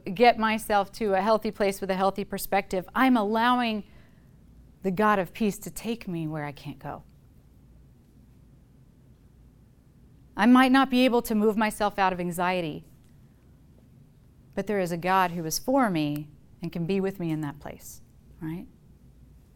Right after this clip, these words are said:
It is never about fixing ourselves. The hope, there is no hope in the fact that we can fix ourselves.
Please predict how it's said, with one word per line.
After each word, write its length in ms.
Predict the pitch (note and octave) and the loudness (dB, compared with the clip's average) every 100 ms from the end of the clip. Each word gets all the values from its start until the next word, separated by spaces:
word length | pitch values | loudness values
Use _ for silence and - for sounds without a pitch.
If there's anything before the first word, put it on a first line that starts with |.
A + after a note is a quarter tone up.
| - - - _ - - - - - - - - - - - - - - - - | -20 -20 -20 _ -20 -20 -20 -20 -20 -20 -20 -20 -20 -20 -20 -20 -20 -20 -20 -4
It 140 | G3+ G#3 | 2 2
is 180 | E3+ | 0
never 680 | E3 F#3+ A3+ A#3+ A#3+ A#3 G3+ - | -4 0 2 4 2 0 -2 -4
about 460 | E3+ F#3 D#3+ D#3 | -4 -2 -2 -4
fixing 480 | - F#3+ - F3+ E3 | -8 -10 -8 -8 -6
ourselves. 640 | D3 D3 C#3 C#3+ - - - - - - - - - - - - - - - - _ - _ - - - _ | -6 -8 -12 -12 -16 -18 -20 -20 -20 -20 -20 -20 -20 -20 -20 -20 -20 -20 -20 -20 _ -20 _ -20 -20 -20 _
The 160 | F3+ F3+ | -4 -4
hope, 480 | E3+ C4+ C#4+ G#3 - | 0 6 8 6 2
there 200 | G#3+ G#3 | -2 0
is 120 | F#3+ | -2
no 320 | G3+ A3+ D4 | -2 2 2
hope 440 | C#4 D#4+ C4 - - | 4 6 6 4 -8
in 140 | F3+ | -6
the 60 | F#3 | -4
fact 240 | G3 F#3+ | -2 -4
that 100 | E3 | -4
we 80 | E3+ | -8
can 160 | E3+ D#3+ | -8 -10
fix 240 | E3 - | -10 -8
ourselves. 520 | C#3+ C3+ A#2 - - | -8 -8 -10 -12 -18